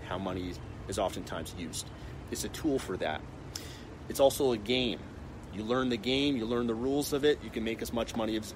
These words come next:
as you want. It's a skill that you can learn. It's a game you can learn how to play. And when you learn how to play it, it's actually pretty simple. It's actually pretty fun, too,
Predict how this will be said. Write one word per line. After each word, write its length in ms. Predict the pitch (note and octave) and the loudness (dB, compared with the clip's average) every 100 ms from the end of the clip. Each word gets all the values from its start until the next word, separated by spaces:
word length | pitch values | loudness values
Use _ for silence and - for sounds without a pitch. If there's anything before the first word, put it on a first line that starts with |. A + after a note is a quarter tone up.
| - | -4
as 120 | G2 | -4
you 100 | G#2 | -2
want. 400 | G#2 G#2+ D2+ - - - - - - | 0 0 0 -6 -10 -10 -10 -8 -6
It's 160 | F#2 | -4
a 40 | A#2 | -2
skill 560 | - - F3 D#3+ F2 - | -2 6 10 10 8 2
that 80 | G#2+ | -4
you 100 | G#2+ | -2
can 220 | A#2+ A2+ | -2 4
learn. 320 | C3 G2 E2 - | 4 4 0 -6
It's 120 | - | -6
a 40 | G2+ | -4
game 380 | F#2+ B2+ C#3+ | 0 2 2
you 80 | C3 | 0
can 180 | A#2+ A#2 | 0 0
learn 140 | A2+ | 0
how 100 | G#2+ | 0
to 80 | G#2 | -2
play. 300 | - A2+ F2+ - - - - - - - | -2 -2 -2 -4 -10 -10 -10 -10 -10 -6
And 100 | G2+ | -4
when 80 | A2 | 0
you 80 | |
learn 180 | A#2+ D3 | 2 4
how 80 | C#3 | 6
to 80 | C3 | 4
play 300 | - D3+ D3+ | 6 8 8
it, 80 | - - - | 4 -8 -8
it's 100 | - | 0
actually 240 | D3 D#3 - | 0 0 -2
pretty 240 | C#3 A#2+ | -2 -2
simple. 400 | - A2+ A2 A2+ | -2 -2 0 0
It's 80 | A#2 | 4
actually 240 | D3+ - | 2 2
pretty 220 | A#2 A2+ | -2 -4
fun, 360 | G#2 - B2 A2+ | -2 2 2 2
too, 380 | - C#3 G#2+ | 0 0 2